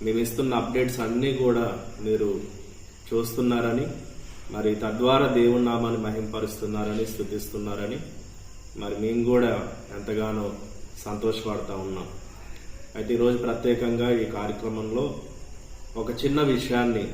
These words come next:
మీతో పంచుకొని మరి, ఆ, నా యొక్క ప్రసంగాన్ని నేను ముగిస్తాను. మనకందరికి కూడా బాగా తెలిసిన వాక్యమే ఇది. మార్కు సువార్త ఆరవ అధ్యాయము నలభై ఎనిమిదవ వచనంలో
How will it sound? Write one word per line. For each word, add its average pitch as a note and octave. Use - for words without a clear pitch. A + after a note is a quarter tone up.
మీతో G#2+
పంచుకొని A2+
మరి, G2+
ఆ, G#2+
నా G#2+
యొక్క G#2
ప్రసంగాన్ని A2+
నేను G#2
ముగిస్తాను. G2+
మనకందరికి B2+
కూడా D3
బాగా A#2+
తెలిసిన A2+
వాక్యమే G#2+
ఇది. A#2
మార్కు B2+
సువార్త B2
ఆరవ A2+
అధ్యాయము G#2+
నలభై A2
ఎనిమిదవ G#2
వచనంలో G2+